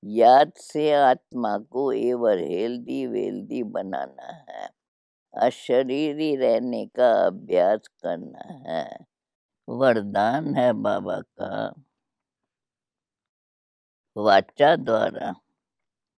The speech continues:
ज्ञान रत्नों का दान करने वाली मास्टर नॉलेजफुल भव। वाचा द्वारा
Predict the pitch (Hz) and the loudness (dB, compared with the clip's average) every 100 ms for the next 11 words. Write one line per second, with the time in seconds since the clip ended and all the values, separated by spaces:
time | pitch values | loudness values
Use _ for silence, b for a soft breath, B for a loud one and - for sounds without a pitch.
0 | _ _ _ _ - 110 117 135 147 160 | _ _ _ _ -14 -6 2 4 4 2
1 | 143 135 - 151 135 131 - 127 113 110 | -2 -2 -4 -2 -2 -2 2 2 2 0
2 | 117 165 - - 131 117 120 113 104 110 | 0 -2 -6 -6 -4 -4 -4 -6 -4 -4
3 | 120 113 - 95 95 104 110 - - _ | -4 -8 -8 -8 -6 -4 -6 -8 -16 _
4 | 135 135 135 131 123 110 117 117 104 104 | 0 0 0 -4 -8 -6 -6 -6 -10 -10
5 | - - 110 - - 165 147 - - - | -14 -18 -14 -14 -14 -10 -10 -10 -14 -18
6 | _ _ _ _ _ _ _ _ - 98 | _ _ _ _ _ _ _ _ -20 -8
7 | 98 95 - _ 156 170 196 135 117 85 | -2 0 -2 _ 2 2 2 0 2 2
8 | - 60 62 60 | 0 -4 -6 -12